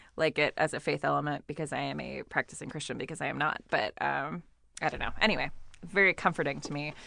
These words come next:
So I was like, "Oh, I will have the comfort of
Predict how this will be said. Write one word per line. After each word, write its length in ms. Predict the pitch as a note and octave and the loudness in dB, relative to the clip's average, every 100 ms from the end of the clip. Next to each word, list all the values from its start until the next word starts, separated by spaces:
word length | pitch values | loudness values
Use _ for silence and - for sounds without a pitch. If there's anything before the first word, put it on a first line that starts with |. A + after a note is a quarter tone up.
| - - | -18 -2
So 140 | F#3+ | 2
I 20 | |
was 120 | E3+ E3+ | 4 4
like, 160 | F#3 | 4
"Oh, 180 | - F3 | 6 8
I 140 | D#3 D#3 | 8 6
will 140 | D3 | 4
have 160 | D#3+ G#3+ | 2 0
the 80 | |
comfort 440 | - F3 D#3 D3+ - - | -2 -2 0 0 0 0
of 720 | - - E3+ - - - | 0 -2 -8 -12 -18 -20